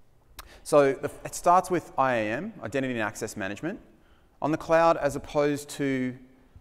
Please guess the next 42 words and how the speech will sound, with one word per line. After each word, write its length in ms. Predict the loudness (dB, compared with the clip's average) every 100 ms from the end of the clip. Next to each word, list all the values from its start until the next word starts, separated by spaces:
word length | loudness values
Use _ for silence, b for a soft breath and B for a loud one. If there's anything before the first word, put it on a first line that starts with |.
| -20 -20 -6
on 140 | -4
premises, 720 | 0 0 0 -2 -4 -6 -12 -16 b
we 100 | 0
now 220 | 2 2
have 180 | 2 0
the 60 | 0
ability 420 | 2 2 2 -2
to 120 | -4
make 180 | -4 -6
sure 220 | -2 0
we 180 | 0 -2 -2
authenticate 600 | -4 -2 -6 -6 -2 -2
and 80 | 0
authorize 520 | -4 -2 2 2 2 -4
anyone 380 | -2 0 -2
who 100 | -2
does 240 | -4 -4 -6
anything 360 | -6 -4 -4 -6
to 120 | -2
our 80 | -2
infrastructure. 600 | -4 -10 -10 -10 -10 -14 -18 _ _ b b b b
So 80 |
it's 100 | -6
gonna 140 | -4 -2
be 100 | -2
one 160 | -2
of 40 | -6
the 60 |
fundamental 560 | -4 -2 0 0 -2 -6
building 300 | -6 -6 -6
blocks, 320 | -6 -6 -10 -6
blocks 280 | -4 -4 -4
we 120 | -8
can 180 | -8 -8
use 460 | -8 -8 -8 -12 -10
in 80 |
order 160 | -10 -10
to 60 | -12
control 580 | -12 -8 -2 0 0
what 140 | -4 -10
happens 360 | -10 -12 -12
there. 180 | -12 -12